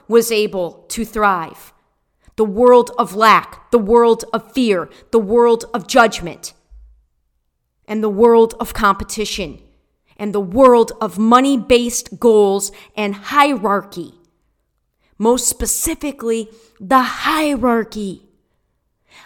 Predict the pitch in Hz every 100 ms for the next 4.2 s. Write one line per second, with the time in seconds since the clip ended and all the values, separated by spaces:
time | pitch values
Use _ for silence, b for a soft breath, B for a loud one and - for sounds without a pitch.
0 | b 247 285 294 294 254 254 254 302 254
1 | 285 277 277 269 262 254 269 285 254 254
2 | 254 262 247 294 285 262 - 262 285 302
3 | 311 _ B B - 277 302 311 - 294
4 | 302 294